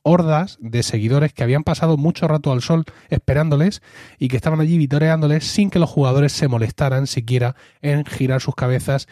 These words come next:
y en hacerles el más mínimo saludo. ¿Esto qué es lo que nos muestra? Bueno, pues que estos jugadores en concreto, eh, unen a la mediocridad deportiva una mediocridad intelectual y emocional. Y desgraciadamente no es algo que podamos achacar simplemente a estos veintitrés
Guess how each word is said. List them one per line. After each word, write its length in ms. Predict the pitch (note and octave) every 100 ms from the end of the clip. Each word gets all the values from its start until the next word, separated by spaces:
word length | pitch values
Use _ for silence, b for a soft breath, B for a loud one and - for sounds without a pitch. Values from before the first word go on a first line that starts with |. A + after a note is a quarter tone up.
| B -
y 60 |
en 80 | B2
hacerles 400 | A2 B2 B2 A#2+
el 120 | A2+
más 180 | A2+ A2+
mínimo 320 | G#2+ A2 G#2+
saludo. 400 | - G2 F2 - _ b b _ -
¿Esto 360 | A3+ - G3+
qué 80 | F3+
es 60 | F3+
lo 100 | E3+
que 80 | D#3+
nos 100 | E3+
muestra? 380 | F#3+ - F#2
Bueno, 180 | G#2+ G2+
pues 140 | G#2 -
que 100 | -
estos 160 | E3+
jugadores 380 | - D#3+ D3+ D3+
en 100 | D3+
concreto, 640 | C#3+ C3+ E3 C#3 C3+ D3 _ A2+
eh, 200 | G#2+ -
unen 420 | - F3 D3+ G#2+ -
a 100 | C3
la 120 | A#2
mediocridad 500 | A2+ A#2 A2+ A2+ B2+
deportiva 580 | D3+ - C3 D#3+ C#3 D3+ B B B -
una 340 | C#3+ D#3 D#3+
mediocridad 840 | C#3+ C3 A#2+ A#2 A#2 A#2 C#3 D#3 -
intelectual 920 | C#3+ C3 B2 A2 - A#2+ B2 D3 E3 _ _ -
y 140 | B2
emocional. 640 | A2+ A2 F#2+ A#2 F3 A#2+ B B
Y 160 | - A#3
desgraciadamente 680 | A#3 G3+ G3 F#3 F#3 F#3 F#3
no 160 | F3
es 120 | F3 E3+
algo 200 | E3 D#3+
que 140 | C#3+
podamos 420 | A#2+ C3 D3 C#3+
achacar 460 | C3+ - A#2+ C#3+ D3+
simplemente 680 | - D3 B2+ A#2 A#2+ C3+ C3
a 100 | C3
estos 280 | - D3
veintitrés 580 | B2+ A#2+ A2+ A2+ C3 -